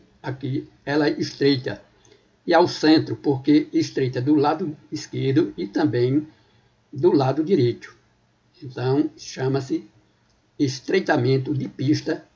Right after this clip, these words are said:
ao centro. Vamos à próxima questão. Questão onze. Qual é a placa? Curva acentuada à direita. Vejam as placas.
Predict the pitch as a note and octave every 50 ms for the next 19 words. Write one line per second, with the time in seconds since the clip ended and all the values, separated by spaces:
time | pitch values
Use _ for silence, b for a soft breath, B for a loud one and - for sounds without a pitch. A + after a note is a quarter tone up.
0 | _ _ - C#3 D#3+ F3 - - - A#2 G#2+ G2 - - - - _ _ _ _
1 | _ _ _ _ _ _ _ _ _ _ _ _ _ _ _ _ _ _ _ -
2 | D3 C#3+ C3+ B2+ D3 C3 B2+ - D#3+ D#3+ D3+ - D3+ - - D#3 C3 - - -
3 | - A2+ B2 - _ _ _ _ _ _ _ _ _ _ _ _ _ _ _ -
4 | _ _ _ _ _ _ _ _ _ _ _ _ _ _ _ _ _ _ - D#3
5 | D3 C3 - - G3+ G#3 - - - E3 D#3+ E3 E3+ C3+ A2 A#2 C3 - - -
6 | - - F3 F#3 G3+ G#3+ - - D#3+ D#3+ A3+ G3+ G3+ G3 - D#3 D3 B2+ G#2+ -
7 | - - - - _ _ _ - F#3 G3+ G#3 G3+ F3+ G#3+ G#3+ G#3+ - - _ _
8 | _ _ _ _ - D#3 C3+ - - A3 G#3+ G3+ - - B2 A#2+ B2 C3+ C#3 C3
9 | A#2+ A#2 A#2 - - _ _ _ _ _ _ _ _ - C3+ C#3+ E3 D#3 D3+ D#3
10 | D3+ D3 - - F2+ - - _ _ _ _ _ _ _ _ _ _ _ _ _
11 | _ _ _ _ _ _ _ _ _ _ _ - A#2+ C3 C3+ C3+ B2+ A#2+ C3+ C3
12 | D3+ - - _ _ _ _ _ _ _ _ _ _ - C#3 C3 - - - B2+
13 | B2 B2+ C3 - - - - - -